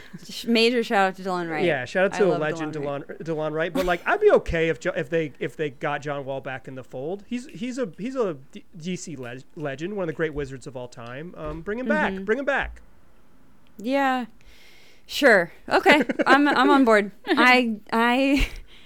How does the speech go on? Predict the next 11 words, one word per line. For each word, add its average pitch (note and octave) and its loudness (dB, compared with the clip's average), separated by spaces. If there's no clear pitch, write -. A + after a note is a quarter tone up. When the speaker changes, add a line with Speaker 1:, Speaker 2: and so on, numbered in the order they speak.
Speaker 1:
I B3+ -4
can't C4 -4
say C#4 0
I B3 4
have A3+ -2
any G#3+ 0
opinions G3 -4
on F#3+ -2
the F#3 -4
Wizards, G3 -4
um, E3+ -8